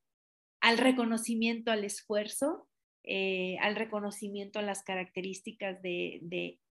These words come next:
alguien en particular, eh, abrazar las diferencias. Y por el otro lado, esta niña, así de, "Sí", ¿no? Su, su esfuerzo tuvo una,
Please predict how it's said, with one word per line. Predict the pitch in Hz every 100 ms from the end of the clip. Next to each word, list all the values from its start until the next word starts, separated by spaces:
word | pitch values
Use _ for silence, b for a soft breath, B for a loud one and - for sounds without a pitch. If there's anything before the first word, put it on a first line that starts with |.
| - -
alguien | 214 208 202 190
en | 185
particular, | 185 - - - 202 202 233 277 - b b b _ -
eh, | 185 185 185 190
abrazar | 208 190 190 208 202
las | 196 185
diferencias. | 185 196 202 214 220 262 269 427 - B B B B _ _
Y | 302 -
por | 320
el | 320
otro | 370 -
lado, | 571 466 480 480 453
esta | - 392
niña, | 415 403 330 254 359 554 _ _ _ _ _
así | 233 233 320
de, | 294 294 294 _ -
"Sí", | - 554 539 539 539 523 523 508 494 480 466 453
¿no? | 233 240 359 640 B B B
Su, | - 302 311 285 226
su | 254 277
esfuerzo | 277 277 349 349 440 466 - _ _ _ _ _ -
tuvo | 381 392 359 320 302 349 554 - _ _ _ _ _
una, | 247 269 269 302 349